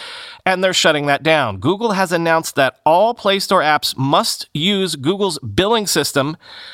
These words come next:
giving everyone a year to comply. So I guess they really do want that thirty percent cut after all. Quote, "Google said the enforcement of its billing policies would apply to a small fraction of its app developers. It said only three percent of app developers on Google Play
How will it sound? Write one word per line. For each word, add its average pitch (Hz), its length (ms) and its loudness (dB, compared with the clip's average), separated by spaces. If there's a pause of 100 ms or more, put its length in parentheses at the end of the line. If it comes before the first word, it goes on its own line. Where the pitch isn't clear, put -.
(240)
giving 123 240 -2
everyone 147 440 0
a 139 40 0
year 127 320 -2
to - 140 -8
comply. 123 720 0 (300)
So 95 440 -4 (180)
I 98 80 -2
guess 95 300 -4
they 101 120 -2
really 104 280 -4
do 110 160 -2
want 110 200 -2
that 110 160 -2
thirty 110 200 -4
percent 110 400 -2
cut 120 200 -2
after 113 320 0
all. 104 200 0
Quote, 107 340 -4 (420)
"Google - 240 0
said 240 200 2
the 202 80 0
enforcement 202 480 0
of 160 100 2
its 147 100 -4
billing 180 280 0
policies 170 520 0
would 147 140 0
apply 151 300 2
to 147 180 -4
a 135 80 0
small 185 400 2
fraction 165 400 -2
of 143 100 2
its 139 140 -2
app 170 160 2
developers. 131 540 -2 (340)
It 123 140 -4
said 147 180 2
only 156 240 0
three 214 240 -2
percent 190 380 2
of 156 100 0
app 156 220 0
developers 147 420 0
on 139 180 2
Google 135 260 -2
Play 135 320 0